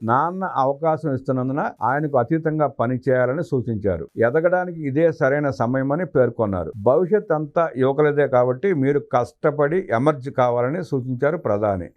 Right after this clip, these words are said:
ఆ భేటీ తర్వాత నాకు నిద్ర పట్టలేదు. మనం ఆదర్శంగా చూసిన ప్రధానమంత్రి అంతసేపు మాట్లాడటం ఎంతో స్ఫూర్తినిచ్చింది. క్రమశిక్షణ నేర్చుకోవాలని, ప్రకృతిని గౌరవించాలని దేవాంష్కి ప్రధాని మోదీ చెప్పారు. ఆయనలా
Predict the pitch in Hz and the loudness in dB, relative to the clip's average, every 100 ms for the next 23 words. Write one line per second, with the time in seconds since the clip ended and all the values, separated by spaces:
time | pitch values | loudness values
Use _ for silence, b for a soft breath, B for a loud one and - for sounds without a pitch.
0 | 110 123 135 135 160 160 185 156 147 143 | -2 -2 0 0 0 0 -2 0 0 0
1 | 175 156 131 131 120 113 117 147 - 107 | 0 0 0 0 -2 -2 0 0 0 -4
2 | - 107 85 82 117 160 160 - 117 127 | -2 -2 -2 0 0 0 -4 -6 0 2
3 | 160 170 185 170 165 - 143 147 147 131 | 2 -2 -2 -2 -2 -2 -2 0 0 0
4 | 117 120 139 139 139 139 208 - - 107 | 0 2 2 0 -4 -4 -6 -6 -8 -6
5 | 127 135 123 147 151 147 117 117 123 135 | -2 -2 0 0 0 0 0 -2 -2 -2
6 | 123 117 160 208 - _ _ 110 127 160 | 0 -2 -4 -6 -12 _ _ -4 0 2
7 | 147 - - 135 143 123 - 98 85 76 | 0 0 -2 -2 0 -4 -4 -6 -6 -10
8 | _ - 131 175 170 190 - 175 139 143 | _ -2 -2 0 0 -2 -2 -2 -2 -4
9 | 139 151 139 135 147 208 135 123 117 156 | -2 0 2 0 -2 -4 -2 0 0 -2
10 | 175 160 147 113 113 131 131 131 127 147 | -2 -2 -2 0 2 0 0 0 0 -2
11 | 202 - 110 110 135 147 143 120 190 214 | -6 -8 0 0 2 -2 -4 -6 -6 -8
12 | - 113 113 135 139 117 120 139 117 95 | -4 -2 2 2 2 0 0 0 -2 0
13 | 92 80 - - 113 147 165 165 151 | -2 -4 -8 -2 0 0 2 2 0